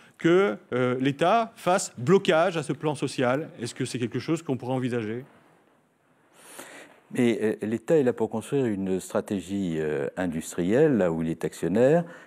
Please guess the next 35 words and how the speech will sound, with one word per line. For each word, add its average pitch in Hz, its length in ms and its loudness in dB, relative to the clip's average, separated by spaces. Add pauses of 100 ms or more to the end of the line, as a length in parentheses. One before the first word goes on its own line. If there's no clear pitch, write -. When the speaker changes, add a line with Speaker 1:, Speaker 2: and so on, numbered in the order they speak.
Speaker 2:
qui 95 120 -4
permette 101 600 2
de 85 260 2 (160)
garantir 95 600 2
au 92 60 2
maximum 107 520 0
l'emploi. 78 460 0
C'est - 220 -6
dans 85 100 -2
cet 95 200 -4
esprit-là 107 640 2 (360)
que 92 100 0
nous 87 200 -2
avons 90 160 2
reçu 87 280 0
les 101 180 2
organisations 90 560 0
syndicales 82 540 0
avec 76 320 -2
Emmanuel 76 520 0
Macron, 131 540 2 (520)
euh, 80 380 2
à 85 120 2
Bercy 87 380 -2
il 85 80 0
y 85 40 2
a 82 60 0
de 78 120 -2
cela 82 200 -2
quelques - 340 -4
semaines, 156 440 2 (480)
pour 90 160 2
leur 87 180 2
dire 135 300 0
que, 95 420 2